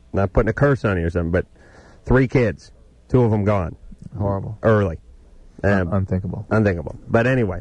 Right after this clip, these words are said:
Speaker 2: But it is how addiction affects people. That's, that's the thing. And so you also gotta surmise that one of the parents was an addict. And so that's
Speaker 1: No.
Speaker 2: some of the,
Speaker 1: No,
Speaker 2: yeah,
Speaker 1: listen,
Speaker 2: yeah.
Speaker 1: I, uh,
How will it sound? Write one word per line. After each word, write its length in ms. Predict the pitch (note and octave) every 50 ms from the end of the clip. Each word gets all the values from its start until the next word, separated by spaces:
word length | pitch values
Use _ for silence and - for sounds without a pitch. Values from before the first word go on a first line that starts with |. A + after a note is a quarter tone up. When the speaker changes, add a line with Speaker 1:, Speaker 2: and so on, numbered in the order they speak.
| - -
Speaker 2:
But 140 | B2 B2 B2+
it 160 | A#2 A2 G2+ - A2+
is 160 | A2 G#2+ G#2
how 160 | A2+ G#2+ G2
addiction 340 | F2+ F2 G#2 G2 - - D#2+
affects 280 | E2 - - - - -
people. 300 | - - - - - -
That's, 160 | - - -
that's 180 | - F#2 - -
the 80 | - F#2+
thing. 220 | - F2 D2+ D#2+
And 100 | F#2 -
so 80 | - A#2+
you 120 | B2 B2
also 240 | A#2 A2+ A2 - G#2
gotta 180 | G2 F#2+ F#2 F2+
surmise 420 | - - F2+ F#2 F#2 F2+ F2 F2 -
that 80 | E2+
one 140 | - F2 D#2+
of 80 | D#2+ -
the 60 | -
parents 260 | G#2 G#2 F#2+ - -
was 100 | - -
an 60 | - -
addict. 280 | - - - - - _ _ - - - - - - - - - -
And 120 | F#2+ F#2
so 100 | - -
that's 180 | F2 E2+ E2 -
Speaker 1:
No. 100 | F#3+ A#3
Speaker 2:
some 320 | A#3 F#3+ D3 C#3 - G2+ F#2+
of 180 | E2+ - -
the, 60 | A2
Speaker 1:
No, 80 | E3+ G3
Speaker 2:
yeah, 40 | G3
Speaker 1:
listen, 300 | G#3+ A3+ G#3+ - - C3 D3+
Speaker 2:
yeah. 80 | D#3 -
Speaker 1:
I, 180 | C#3 E3+ E3
uh, 340 | D3+ D#3+ E3 D3 - B2